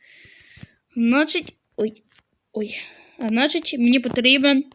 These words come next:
собі суперкостюм. Так,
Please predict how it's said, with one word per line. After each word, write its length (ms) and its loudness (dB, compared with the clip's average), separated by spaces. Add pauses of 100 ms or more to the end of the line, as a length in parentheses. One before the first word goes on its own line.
(1500)
собі 580 4
суперкостюм. 960 -6 (1300)
Так, 260 2